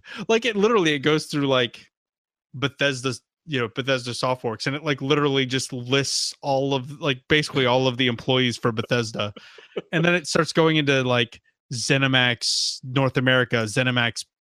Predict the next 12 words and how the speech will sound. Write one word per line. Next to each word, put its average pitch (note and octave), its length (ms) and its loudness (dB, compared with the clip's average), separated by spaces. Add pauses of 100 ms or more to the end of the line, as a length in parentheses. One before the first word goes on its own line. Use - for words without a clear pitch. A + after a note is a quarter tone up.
(220)
France, B2+ 580 2
ZeniMax B2 520 0
Germany. B2+ 600 2
Z-, A#2+ 160 0 (1040)
one G#3+ 260 4
of C#4 100 0
the C#4 100 4
people G#3+ 400 2
credited F3+ 760 2
in F#3 360 0
this D#3+ 220 0
thing D3+ 480 0